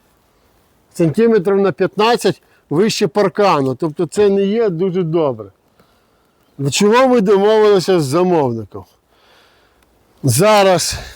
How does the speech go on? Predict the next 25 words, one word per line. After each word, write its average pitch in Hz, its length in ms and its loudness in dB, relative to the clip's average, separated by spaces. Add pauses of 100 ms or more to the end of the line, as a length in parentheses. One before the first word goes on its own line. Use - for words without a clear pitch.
(140)
е, 143 920 -2
він... 170 400 2 (1300)
е, 143 960 0
ми 196 140 2
їх 208 140 0
тут 170 200 -4
залишаємо, 185 1040 2
в - 100 -12
сторонку 175 500 0
убираємо. 143 600 0 (420)
Він 220 240 0
визове 202 460 2
людей, 165 480 2
які 156 240 -2
заливали 196 580 2
цей 185 240 2
фундамент, 156 880 -2 (1000)
і 185 280 2
він, 214 460 0
і 185 100 -2
вони 190 300 2
його 202 400 4
виб'ють 202 500 0
і 196 100 -2
понизять. 175 580 0